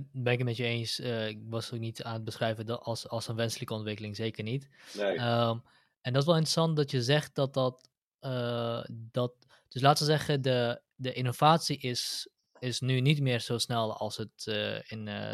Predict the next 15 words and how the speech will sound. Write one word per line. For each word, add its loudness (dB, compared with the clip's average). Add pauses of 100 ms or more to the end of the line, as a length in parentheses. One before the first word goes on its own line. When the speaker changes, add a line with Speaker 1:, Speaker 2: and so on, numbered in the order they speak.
(140)
Speaker 1:
tussen -10
tweeduizend -4
één -2
en -6
tweeduizend -6
negen 2
was. 0
Het -14
is -14
veel 0
langzamer 2
en -6
het, -6 (180)
de -8
bijeffect, 2